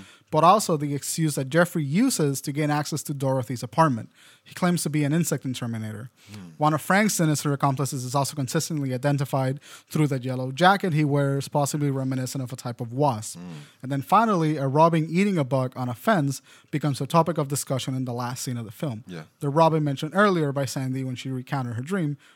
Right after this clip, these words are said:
Speaker 1: represents love conquering evil.
Speaker 2: Yeah.
Speaker 1: So there's a motif that bugs are always
Speaker 2: The
Speaker 1: a
Speaker 2: evil part.
Speaker 1: signifier of evil,
Speaker 2: Mm.
Speaker 1: and they're corroding and damaging the suburban paradise
Speaker 2: Yeah.
Speaker 1: dream.
Speaker 2: Yeah.
Speaker 1: Um, and so when Jeffrey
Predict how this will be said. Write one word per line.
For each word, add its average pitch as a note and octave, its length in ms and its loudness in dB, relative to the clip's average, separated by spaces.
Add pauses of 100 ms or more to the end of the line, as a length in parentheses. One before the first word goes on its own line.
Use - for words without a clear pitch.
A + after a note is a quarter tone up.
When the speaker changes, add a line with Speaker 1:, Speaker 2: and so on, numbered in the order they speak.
(120)
Speaker 1:
represents C#3 480 -4
love B2 280 -8
conquering B2 480 -8
evil. C3 340 -4
Speaker 2:
Yeah. E2 120 -14 (240)
Speaker 1:
So - 120 -6
there's E3 180 0
a G3 40 0
motif F#3 340 0
that D3 240 2
bugs D3+ 460 2 (320)
are D3 120 -4
always D#3 520 2
Speaker 2:
The D3 60 -4
Speaker 1:
a - 20 -6
Speaker 2:
evil E3+ 340 2
part. C3 280 0
Speaker 1:
signifier B2+ 140 -6
of B2+ 140 -4
evil, B2+ 280 2
Speaker 2:
Mm. F2 160 -8 (260)
Speaker 1:
and D3 180 -4
they're C#3+ 180 -2
corroding D#3 880 4
and C3 380 -6
damaging C#3 720 0 (360)
the C3 460 -6
suburban C#3 560 -2
paradise C3+ 600 -4
Speaker 2:
Yeah. D#3+ 80 -10
Speaker 1:
dream. A#2+ 320 -8 (120)
Speaker 2:
Yeah. E2+ 180 -10 (340)
Speaker 1:
Um, C3 520 -10
and E3 200 -4
so D#3 320 0
when D#3 360 -2
Jeffrey D#3 640 2